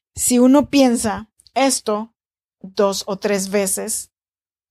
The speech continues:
suena hasta de poco sentido común querer experimentar o vivir algo que ya no está,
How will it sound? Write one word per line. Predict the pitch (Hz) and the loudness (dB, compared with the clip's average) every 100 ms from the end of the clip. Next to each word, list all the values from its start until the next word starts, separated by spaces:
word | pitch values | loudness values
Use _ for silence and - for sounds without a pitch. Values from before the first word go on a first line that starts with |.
| _ _ | _ _
suena | - - 269 262 254 | -8 -2 0 2 2
hasta | 233 240 | 0 -2
de | 233 | -2
poco | 240 254 | -4 -4
sentido | 247 240 240 254 247 | -4 -4 -2 -2 -2
común | 220 208 240 247 | -4 -2 0 0
querer | 226 208 208 226 240 - | 0 0 2 0 -2 -10
experimentar | 214 - 220 214 208 196 - 214 220 220 | -8 -6 -4 -4 -4 -6 0 2 2 0
o | 214 | -2
vivir | 208 202 220 214 | -2 0 0 0
algo | 208 208 208 196 | 0 -2 -4 -6
que | 196 | -8
ya | 185 196 | -6 -8
no | 202 | -6
está, | 202 - 190 196 - | -8 -4 -4 -4 -10